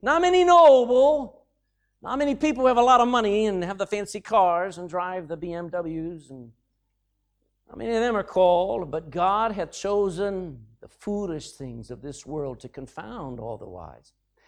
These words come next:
And God hath chosen the weak things of the world to confound the things which are mighty, and the base things of the world and the things which are despised.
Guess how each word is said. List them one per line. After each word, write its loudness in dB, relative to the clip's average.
And -10
God 4
hath -2
chosen -2
the 2
weak -2
things -4
of -6
the -6
world -4
to -16
confound -8
the -10
things -10
which -16
are -6
mighty, -8
and -18
the -14
base -4
things -8
of -10
the -6
world 2
and -4
the -6
things -8
which -10
are -12
despised. -8